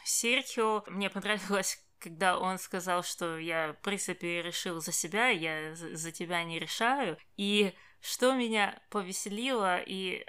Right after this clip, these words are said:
одновременно <laughs> огорчило в этом всем, когда он сказал, что я хочу прекратить свои страдания, Мелагрос такая: «Что? Что? Ты страдаешь? Что? Тебе что-то не нравится в этих отношениях? Действительно? А я думала, что у нас все окей». <laughs>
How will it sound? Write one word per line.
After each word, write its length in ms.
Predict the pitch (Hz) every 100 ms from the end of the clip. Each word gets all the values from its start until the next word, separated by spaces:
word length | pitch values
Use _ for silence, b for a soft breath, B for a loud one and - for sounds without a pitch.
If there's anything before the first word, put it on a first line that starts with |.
| -
одновременно 880 | 185 170 196 190 226 208 185 180 175
<laughs> 160 | 196
огорчило 720 | 220 202 196 190 - 262 277 220
в 40 |
этом 280 | 185 185 180
всем, 380 | - 233 254 254 B B B
когда 340 | 196 170 196
он 140 | 208 190
сказал, 680 | - 190 190 190 185 170
что 500 | - - 185 170 160 -
я 420 | 202 196 175 160
хочу 300 | 196 - 196
прекратить 680 | - 190 - 190 - 196 -
свои 360 | - 185 175 165
страдания, 960 | - 185 180 208 294 285 202 185 175 190
Мелагрос 560 | 190 190 185 175 170
такая: 200 | - 160
«Что? 520 | - - 175 214 294 -
Что? 360 | - - 196 262 -
Ты 80 | 214
страдаешь? 680 | - 185 185 262 339 - - B B B
Что? 400 | - - 240 311 -
Тебе 340 | 220 190 233 -
что-то 360 | - 233 226
не 140 | 226 208
нравится 420 | 226 247 226 226
в 60 | 214
этих 240 | 214 214
отношениях? 640 | 214 208 - 254 370 480 -
Действительно? 560 | 208 190 254 494 453 330 B B
А 100 | 175
я 120 | 175
думала, 320 | 190 190 196
что 180 | - 196
у 60 |
нас 160 | 196 214
все 240 | - 208
окей». 280 | 202 226
<laughs> 80 | 277